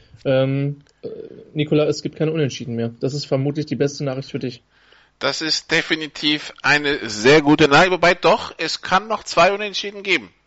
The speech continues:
Speaker 2: Im Hin-, in den Hinspielen der Relegation.
Speaker 1: Genau.
Speaker 2: Aber die wären nicht ganz so dramatisch, weil die wären nicht so spielentscheidend.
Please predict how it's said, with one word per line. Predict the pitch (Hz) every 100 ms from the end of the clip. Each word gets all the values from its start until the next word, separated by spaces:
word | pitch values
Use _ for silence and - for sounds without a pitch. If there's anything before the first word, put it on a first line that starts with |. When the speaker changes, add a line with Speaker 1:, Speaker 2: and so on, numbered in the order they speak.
| _
Speaker 2:
Im | 151
Hin-, | 165 170 202
in | 170 185
den | 196
Hinspielen | 226 208 143 120
der | 110
Relegation. | 113 113 127 - 143 208 _ - -
Speaker 1:
Genau. | 139 127
Speaker 2:
Aber | 139 143
die | 147
wären | 160 190
nicht | 180
ganz | 175 175
so |
dramatisch, | 165 156 151 165 170 160
weil | 143
die | 135
wären | 143 151
nicht | -
so | 143
spielentscheidend. | - 147 104 101 139 220